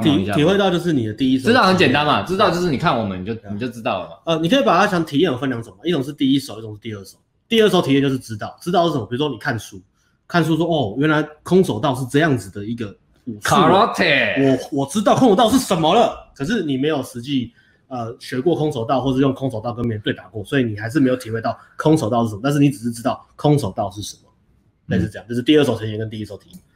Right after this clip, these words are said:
Speaker 2: OK。
Speaker 1: Yeah。所以第一手，呃，知道就是听我们讲。
Speaker 2: 对。
Speaker 1: 再来是体会到。
Speaker 2: 体会到就是
Speaker 1: 体会到跟
Speaker 2: 自己亲，亲自下去做。
Speaker 1: 比如说我们最近影片在放废册，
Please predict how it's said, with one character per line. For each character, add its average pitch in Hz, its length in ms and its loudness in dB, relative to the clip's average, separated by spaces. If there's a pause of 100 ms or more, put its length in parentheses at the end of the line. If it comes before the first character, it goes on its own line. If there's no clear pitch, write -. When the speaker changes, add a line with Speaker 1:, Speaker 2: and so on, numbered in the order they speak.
(240)
Speaker 2:
OK。 104 160 -14 (440)
Speaker 1:
Yeah。 92 220 0 (680)
所 131 100 4
以 117 220 4 (100)
第 139 100 4
一 135 40 6
手， 123 280 2 (120)
呃， 107 260 0 (340)
知 131 140 -4
道 123 160 4
就 117 80 0
是 107 140 -4
听 127 220 2
我 117 80 4
们 87 180 0
讲。 85 120 -6 (440)
Speaker 2:
对。 107 220 -4 (560)
Speaker 1:
再 - 340 0
来 - 20 4
是 127 160 0
体 113 220 4
会 135 160 6
到。 135 260 2 (160)
Speaker 2:
体 135 60 -2
会 143 80 2
到 170 100 6
就 165 80 4
是 160 60 6
Speaker 1:
体 156 60 8
会 226 120 6
到 240 240 4
跟 196 220 4
Speaker 2:
自 131 80 2
己 - 160 -4 (260)
亲， - 560 -6
亲 196 240 -2
自 180 140 -6
下 156 140 -4
去 - 120 -10
做。 107 240 -14 (560)
Speaker 1:
比 131 100 2
如 160 100 6
说 180 280 4
我 135 40 2
们 123 120 0
最 156 120 4
近 151 140 2
影 110 80 0
片 120 140 -2
在 120 100 -2
放 113 180 -4
废 104 140 -2
册， 90 260 -8